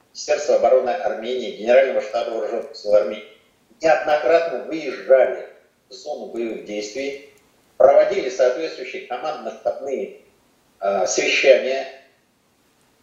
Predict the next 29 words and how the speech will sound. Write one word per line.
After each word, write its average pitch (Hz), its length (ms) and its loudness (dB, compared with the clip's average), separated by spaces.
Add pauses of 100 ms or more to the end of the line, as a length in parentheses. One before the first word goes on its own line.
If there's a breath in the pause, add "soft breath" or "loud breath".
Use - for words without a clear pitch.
принимали 349 540 2
участие - 640 0
в - 80 -12
непосредственном 131 680 -12
управлении 131 520 2
боевыми 127 640 -2
действиями, 120 580 -8
брали 123 380 4
на - 60 -18
себя 139 300 -4 (320)
соответствующие - 600 -2
ответственности. - 640 -10
Всё - 140 -20
это - 120 -8
подтверждено 156 480 0
было - 180 0
в 131 280 2
официальных - 360 -2
аккаунтах 151 520 4 (640)
Министерства - 420 0
обороны 127 320 6
Армении, 143 420 -2
где 117 160 -6
тот - 160 -6
же - 80 -8
самый 117 300 -6
Давид 123 360 0
Танаян 139 440 0 (600)
на, 131 440 -2